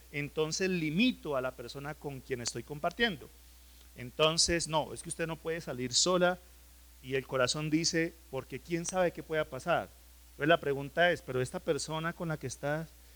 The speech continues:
te ha mostrado señales por las cuales debas dudar de esa persona? Y la respuesta puede ser, no, no, esta persona es respetuoso, respetuosa, la entiendo, lo entiendo.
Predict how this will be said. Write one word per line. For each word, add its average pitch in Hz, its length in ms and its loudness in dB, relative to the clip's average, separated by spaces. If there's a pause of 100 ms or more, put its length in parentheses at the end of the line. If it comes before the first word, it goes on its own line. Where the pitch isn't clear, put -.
(160)
te 143 80 2
ha 135 100 2
mostrado 160 500 0
señales 151 800 -2 (100)
por 143 140 -8
las 117 180 -6
cuales 147 540 -2
debas 151 360 2
dudar 147 600 -2
de 139 120 -8
esa 143 140 -10
persona? 165 540 -12 (400)
Y - 60 0
la 135 120 12
respuesta 156 420 4
puede 175 200 4
ser, 165 200 2
no, 165 580 8
no, 185 240 -2
esta 202 180 -8
persona 180 580 -4 (280)
es 143 140 4
respetuoso, 160 920 6
respetuosa, 139 1040 2 (280)
la 131 220 4
entiendo, 160 720 0
lo 120 120 0
entiendo. 165 800 0